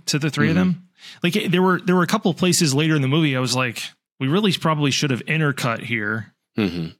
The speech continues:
Speaker 1: Like,
Speaker 2: Yep.
Speaker 1: and yeah, it's me critiquing the editing a little bit. And it's not like the, the editing's good, but there were a couple of places where they, they sat on scenes with, like, Randolph playing
Speaker 2: Mm-hmm.
Speaker 1: Mary.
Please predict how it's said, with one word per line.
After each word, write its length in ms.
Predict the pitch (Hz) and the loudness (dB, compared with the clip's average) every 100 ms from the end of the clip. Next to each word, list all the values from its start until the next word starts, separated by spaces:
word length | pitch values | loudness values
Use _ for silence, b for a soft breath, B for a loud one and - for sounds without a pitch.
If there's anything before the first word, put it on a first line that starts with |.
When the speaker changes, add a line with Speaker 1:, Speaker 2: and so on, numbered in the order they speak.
| _ _ _ _ - | _ _ _ _ -8
Speaker 1:
Like, 140 | 135 131 | -2 0
Speaker 2:
Yep. 60 | |
Speaker 1:
and 80 | 135 | 0
yeah, 220 | 139 131 | 0 -2
it's 120 | 127 - | -2 -2
me 100 | 135 | -2
critiquing 500 | 147 - 147 147 123 | -2 -2 -2 -2 -2
the 100 | 123 | -2
editing 300 | 127 120 113 | -2 -2 -2
a 60 | 113 | -4
little 160 | 113 | -4
bit. 320 | 110 113 117 - _ 143 | -4 -4 -6 -10 _ -4
And 80 | 135 | -2
it's 120 | - | 0
not 100 | 131 | -2
like 100 | 113 | -2
the, 180 | 120 139 | -6 -4
the 160 | 139 | -2
editing's 380 | 139 117 110 107 | -2 -4 -4 -6
good, 280 | 117 110 107 | -6 -6 -6
but 180 | 117 - _ _ | -6 -8 _ _
there 220 | 156 147 156 | -6 -2 0
were 80 | |
a 40 | 139 | 0
couple 220 | 185 160 | 0 -2
of 100 | 127 | -2
places 400 | 156 139 139 113 | 0 0 0 0
where 140 | 117 | -2
they, 240 | 117 123 117 - 123 | -2 -4 -6 -10 -6
they 180 | 131 | -2
sat 420 | 110 - 151 147 139 | 0 0 0 0 0
on 160 | 120 | 0
scenes 600 | 117 - 165 151 127 110 | 0 0 0 0 0 -2
with, 240 | 123 120 - | -2 -4 -4
like, 400 | 120 113 - - _ - | -4 -4 -10 -16 _ -4
Randolph 680 | 143 170 147 107 110 - - | 0 2 2 0 -2 -4 -2
playing 360 | 139 123 110 | 0 0 0
Speaker 2:
Mm-hmm. 280 | 107 98 113 | 2 2 2
Speaker 1:
Mary. 480 | 143 143 113 113 | 0 0 -2 -4